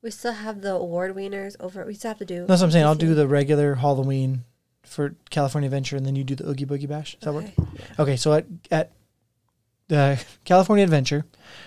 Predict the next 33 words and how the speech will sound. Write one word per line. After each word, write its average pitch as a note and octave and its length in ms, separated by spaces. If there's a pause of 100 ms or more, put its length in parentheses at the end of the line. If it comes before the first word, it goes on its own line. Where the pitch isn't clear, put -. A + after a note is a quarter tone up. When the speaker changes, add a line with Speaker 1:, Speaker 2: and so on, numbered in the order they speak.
(180)
Speaker 2:
award D3+ 320
wieners, E3+ 380
you D3+ 80
have C#3+ 380
the C#3 180
foot-long E3+ 420
spicy E3+ 520
pulled E3 360
pork D3+ 360 (200)
dog, D#3+ 360 (460)
which F3+ 120
sounds B3 320
interesting F#3 460 (420)
for E3 120
whatever E3 300
reason. C#3 260
I D3 80
don't D3+ 100
know C#3 80
Speaker 1:
I - 60
Speaker 2:
why. A3 100
Speaker 1:
love F3 140 (120)
pulled F3 120 (120)
pork. F3 320
Speaker 2:
Uh, D#3+ 220
yeah, F3 320 (100)
the F3 100
spicy F3+ 340
pulled E3+ 220
pork. D#3+ 260 (520)
Uh, G#3+ 180
we'll E3+ 120
see. C3 180